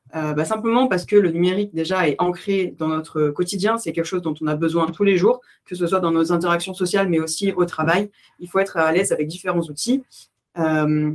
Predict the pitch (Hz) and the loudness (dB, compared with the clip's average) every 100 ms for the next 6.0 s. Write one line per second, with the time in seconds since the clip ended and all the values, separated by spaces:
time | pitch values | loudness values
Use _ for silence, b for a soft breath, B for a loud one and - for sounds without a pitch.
0 | 143 190 220 175 160 - 226 214 151 151 | 0 2 4 4 4 2 -2 0 -2 0
1 | 202 196 156 170 208 170 - 170 170 160 | 0 2 0 -2 0 0 0 0 0 0
2 | 151 156 151 240 233 - 208 - 208 202 | -4 -6 -2 4 4 4 -2 -2 -6 -6
3 | 180 165 160 147 170 175 214 175 151 151 | -4 -6 -6 -2 0 8 8 8 2 0
4 | 190 - - 220 202 - - 180 185 180 | -4 -4 -14 -14 -12 -12 -4 0 2 2
5 | 165 165 170 190 190 180 175 170 185 | 2 2 0 0 0 2 2 0 -4